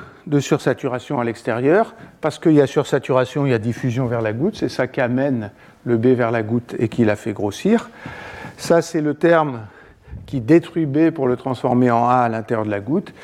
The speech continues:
et ça, c'est le terme interfacial que j'ai déjà discuté beaucoup de la tension de surface. Donc voilà où j'en étais la dernière fois. Euh, ce qui se passe physiquement est schématisé là-haut. À, à l'extérieur,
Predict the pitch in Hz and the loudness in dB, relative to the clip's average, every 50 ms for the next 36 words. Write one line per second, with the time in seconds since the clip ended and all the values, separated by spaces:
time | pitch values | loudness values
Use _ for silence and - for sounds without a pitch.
0 | - - - - - 104 - - 147 143 - - 123 113 113 110 - 139 139 135 | -20 -18 -10 -8 -8 -4 0 0 0 0 0 -2 -2 -2 -2 0 2 2 2 2
1 | 131 120 107 - 117 117 110 - 120 - - 127 113 - - 139 135 147 156 151 | 0 -4 -6 -8 -10 -8 -4 -4 -4 -4 -4 -6 -6 -4 -2 0 0 0 0 0
2 | - 123 - 123 113 104 107 104 127 127 120 113 107 - - 107 - 120 107 104 | -4 -6 -4 -4 -4 -4 -2 -2 -2 0 -2 -2 -4 -4 -4 -2 0 0 0 0
3 | 113 110 - - 143 156 135 - 135 127 120 117 - 113 107 - 123 113 104 - | -2 -2 0 0 0 0 2 2 2 2 2 0 -4 -8 -8 -6 -6 -6 -6 -6
4 | 117 101 - - - - - - - - - - - - - - - - - 135 | -8 -10 -10 -14 -20 -20 -20 -20 -20 -20 -18 -16 -16 -16 -16 -16 -16 -6 -2 0
5 | 123 123 151 160 185 185 185 180 151 196 170 160 156 151 - 175 165 151 135 123 | 2 4 6 6 6 4 4 2 0 -2 -4 -4 -4 -4 -4 -2 0 0 0 0
6 | 139 127 123 123 123 123 - - 175 202 262 247 - - - - - - - - | -2 -2 -2 -2 -4 -4 -2 0 0 2 0 -2 -4 -12 -18 -18 -18 -18 -18 -18
7 | - - - - - - 139 139 143 143 - - 220 202 - - 208 196 202 196 | -18 -20 -12 -4 0 2 4 4 4 2 -2 -2 -4 -2 0 2 4 4 4 2
8 | - - - - - - - - - _ _ - - 180 156 165 175 - - 170 | 0 -6 -16 -18 -20 -20 -20 -20 -20 _ _ -12 -8 -4 -2 -2 -2 0 2 4
9 | 165 170 165 165 - - - - - - - _ _ _ _ _ _ _ _ - | 4 4 2 0 -4 -10 -20 -20 -20 -20 -20 _ _ _ _ _ _ _ _ -20
10 | - - - - - - - - 127 - - 147 139 135 127 - - 131 110 127 | -20 -20 -20 -20 -20 -6 -2 -2 0 2 2 2 4 2 2 0 -4 -4 -2 0
11 | 123 113 113 117 139 185 226 226 - - - - - - - _ _ - - - | 0 2 2 4 4 4 4 2 0 -8 -20 -20 -20 -20 -20 _ _ -20 -20 -20
12 | - - - - _ _ _ - - 156 160 165 - - - - _ _ _ _ | -20 -20 -20 -20 _ _ _ 0 2 2 2 2 0 -4 -12 -20 _ _ _ _
13 | - 151 160 156 160 156 160 - - 170 147 156 160 160 165 165 156 - | -2 2 4 4 4 2 2 0 0 0 2 2 2 2 2 2 0 0